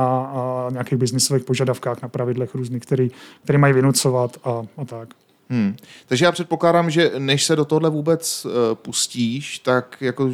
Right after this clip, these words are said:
Speaker 2: to tak bývá, by měla proběhnout nějaká analýza, nějaký pochopení toho systému a možná teda rozdělení do nějakých, řekněme, podčástí, nějakých kontextů, který budu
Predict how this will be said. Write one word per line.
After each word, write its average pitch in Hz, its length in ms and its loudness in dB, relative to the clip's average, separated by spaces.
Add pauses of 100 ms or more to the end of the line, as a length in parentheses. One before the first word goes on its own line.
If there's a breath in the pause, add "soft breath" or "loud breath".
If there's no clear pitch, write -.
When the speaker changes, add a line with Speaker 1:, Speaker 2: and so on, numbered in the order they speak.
Speaker 2:
to 123 120 -2
tak 131 140 0
bývá, 113 360 2
by 123 100 0
měla 123 200 -2
proběhnout 120 500 -2
nějaká 127 540 0 (280 loud breath)
analýza, 120 540 2
nějaký 123 300 0
pochopení 127 520 -2
toho 127 140 2
systému 123 480 0
a 123 60 4
možná 120 340 2
teda 123 240 4
rozdělení 120 640 0
do 120 80 0
nějakých, 113 440 2
řekněme, 120 320 -2
podčástí, - 680 -4
nějakých 110 320 -2
kontextů, 117 560 0
který 113 260 0
budu 123 380 2